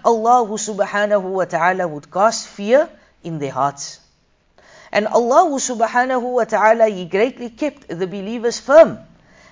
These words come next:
and He cast the terror into the hearts of those who disbelieved. Allah subhanahu wa ta'ala, Rabbul Izzati wal Jalal,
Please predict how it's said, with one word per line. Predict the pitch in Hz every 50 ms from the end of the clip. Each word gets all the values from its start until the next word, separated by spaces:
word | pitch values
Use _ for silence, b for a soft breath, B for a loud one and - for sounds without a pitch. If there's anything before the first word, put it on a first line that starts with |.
| b b b
and | 170 208 202
He | 208 208
cast | 208 - 247 269 285 277 - -
the | 233 196
terror | 214 - 262 269 285 262 247
into | 226 - - 214 220 214 220 208
the | 190 160 160 156
hearts | 160 165 202 226 220 220 -
of | - 180 196 185 160
those | 165 202 226 247 240 185
who | 247 311 339 - b b b b _
disbelieved. | - 190 190 - - - 180 180 220 254 247 185 127 - - - _ _ _ b b b b b b b b b b
Allah | 220 220 220 247 277 302 277
subhanahu | 226 240 226 - 240 226 202 220 - - 220 220 233 233 233 214
wa | 226 233 233 220 202
ta'ala, | 202 - 202 190 202 214 202 165 131 - - _ _ b b b b b b
Rabbul | 139 165 220 233 - 160 214 220 196
Izzati | 190 180 240 254 214 160 202 202 196 202 196 196
wal | 180 180 165 156
Jalal, | 151 143 160 156 165 190 202 175